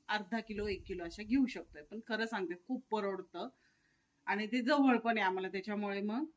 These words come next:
इथून, अ, आणते मी. आणि तुम्ही पण इथं कुठे जवळपास कोणी राहत असलं, पि-,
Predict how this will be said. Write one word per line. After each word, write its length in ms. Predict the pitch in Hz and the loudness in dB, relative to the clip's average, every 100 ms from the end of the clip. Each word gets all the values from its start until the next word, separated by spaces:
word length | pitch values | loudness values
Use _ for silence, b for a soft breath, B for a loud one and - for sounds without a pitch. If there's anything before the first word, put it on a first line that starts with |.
| _ _ _ _ _ _ _ _ 208 | _ _ _ _ _ _ _ _ -8
इथून, 300 | 214 208 202 | -4 -2 -2
अ, 420 | - 202 196 190 190 | -4 -6 -4 -6 -4
आणते 320 | 214 214 247 | -2 0 0
मी. 180 | 190 220 B B B | -2 -2 B B B
आणि 120 | 330 330 | -4 -2
तुम्ही 180 | 196 208 | 2 2
पण 180 | 214 214 | 2 -2
इथं 160 | 208 | -2
कुठे 280 | 196 196 196 | -4 -4 -4
जवळपास 500 | 190 190 185 196 190 | -2 -2 -2 -6 -4
कोणी 220 | 185 190 | -2 -2
राहत 260 | 202 226 233 | 0 -2 -2
असलं, 300 | 220 185 180 | -4 -6 -6
पि-, 160 | 175 | -4